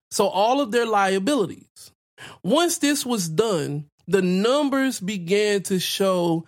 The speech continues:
something very disturbing when it started years ago and has continued even now. According to the Federal Reserve, the average Hispanic net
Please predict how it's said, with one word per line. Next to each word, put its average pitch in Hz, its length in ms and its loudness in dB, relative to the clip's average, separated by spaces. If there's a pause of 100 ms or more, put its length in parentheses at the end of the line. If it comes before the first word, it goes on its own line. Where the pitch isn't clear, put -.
(140)
something 180 540 0
very 202 580 0
disturbing 170 720 0 (360)
when 190 180 4
it 185 120 0
started 208 580 2
years 262 520 0
ago 170 480 -2 (580)
and 214 260 2
has 208 300 0
continued 240 800 0
even 208 520 -2
now. 180 440 -2 (600)
According 311 600 2
to 240 540 -2
the 196 100 2
Federal 233 440 0
Reserve, 180 800 -2 (360)
the 214 280 -6 (100)
average 294 800 0 (100)
Hispanic 202 1000 -2 (380)
net 190 440 0